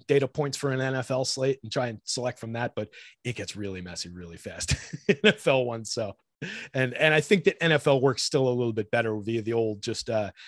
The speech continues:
you know, rank and sort, um, methodology as well, which is what I still use for baseball. Um, baseball is also one where I, like I was saying before, you know, more art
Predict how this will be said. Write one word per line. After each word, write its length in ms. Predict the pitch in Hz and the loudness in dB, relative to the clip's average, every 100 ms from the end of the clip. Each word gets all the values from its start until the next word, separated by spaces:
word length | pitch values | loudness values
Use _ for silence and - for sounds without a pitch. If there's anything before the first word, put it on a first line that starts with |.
| - | -10
you 80 | 127 | -6
know, 60 | 104 | -4
rank 320 | 107 117 - | -2 -4 -6
and 100 | 98 | -8
sort, 300 | - 110 104 _ | -4 -4 -4 _
um, 360 | 98 92 90 87 _ _ _ - | -12 -10 -12 -16 _ _ _ -16
methodology 640 | 104 92 95 90 87 87 | -12 -10 -10 -12 -14 -16
as 140 | 90 87 | -14 -10
well, 180 | 98 | -10
which 160 | 95 113 | -6 -4
is 140 | 143 | -4
what 240 | 120 143 143 | -2 2 2
I 20 | |
still 240 | 127 160 | 2 2
use 160 | 131 131 | 2 2
for 100 | - | -2
baseball. 460 | 107 107 - 90 - - | -6 -8 -10 -16 -18 -18
Um, 220 | 101 98 | -14 -10
baseball 520 | 95 139 139 139 113 - - - - | 0 0 2 0 0 -4 -20 -8 0
is 160 | 143 | 2
also 260 | 127 120 135 | 4 2 0
one 240 | 120 117 | 0 -2
where 160 | 117 113 | 0 2
I, 300 | 110 107 104 - - | 2 0 -4 -10 0
like 160 | 139 147 | 4 4
I 40 | |
was 100 | 135 | 4
saying 180 | 151 127 | 2 0
before, 360 | 123 - 165 113 | -2 4 4 4
you 100 | 113 | 0
know, 180 | 110 - | -6 -6
more 340 | 127 139 127 - | 0 2 2 2
art 220 | 131 | 0